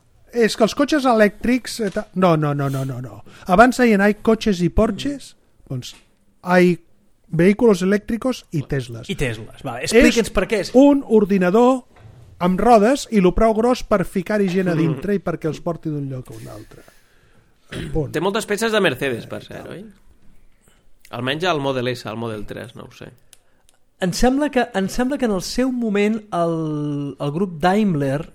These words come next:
Speaker 2: va comprar una part de Tesla. No sé si era un
Speaker 3: Mm.
Speaker 2: deu per cent o quina,
Speaker 1: Oh, però això
Speaker 2: quin
Speaker 1: ja és la
Speaker 2: percentatge.
Speaker 1: prehistòria.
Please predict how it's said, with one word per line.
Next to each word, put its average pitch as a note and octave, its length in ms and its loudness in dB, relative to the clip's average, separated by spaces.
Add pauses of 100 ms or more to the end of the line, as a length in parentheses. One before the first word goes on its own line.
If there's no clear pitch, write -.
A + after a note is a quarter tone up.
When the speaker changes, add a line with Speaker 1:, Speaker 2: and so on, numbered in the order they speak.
(120)
Speaker 2:
va D3+ 280 -4
comprar E3 800 0
una E3+ 240 -2
part D#3 420 -6
de D3 100 -4
Tesla. B2 480 -6
No C3 120 -10
sé D3+ 160 -10
si D#3 240 -6
era D3+ 120 -2
un D3+ 160 -4
Speaker 3:
Mm. D3 40 -8
Speaker 2:
deu D#3 240 -2
per C#3 140 -2
cent D#3+ 260 -6
o D3 120 -6
quina, D#3+ 380 -2
Speaker 1:
Oh, E3 100 -4
però B2 120 -8
això D3 160 -6
Speaker 2:
quin D#3+ 100 4
Speaker 1:
ja E3 80 4
és D#3+ 60 4
la E3+ 80 2
Speaker 2:
percentatge. D#3+ 60 0
Speaker 1:
prehistòria. D3+ 840 -2